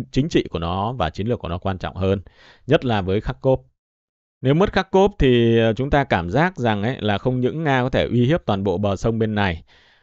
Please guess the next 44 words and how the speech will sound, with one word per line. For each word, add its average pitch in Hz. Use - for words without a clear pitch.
mà 117
Ukraine 147
sẽ 131
mất 170
đi, 139
ờ, 120
nếu 123
tính 185
cả 92
những 101
cái 151
thành 107
bên 123
này 107
mà 101
phi-, -
bị 113
phía 110
Nga 127
uy 127
hiếp 165
về 98
hỏa 82
lực 92
nữa 107
thì 110
họ 78
sẽ 110
mất 143
đi 123
một 104
phần 87
ba 110
nguồn 95
lực 82
công 123
nghiệp 95
của 78
đất 101
nước 131
của -
họ. -
Đúng 95
ạ. -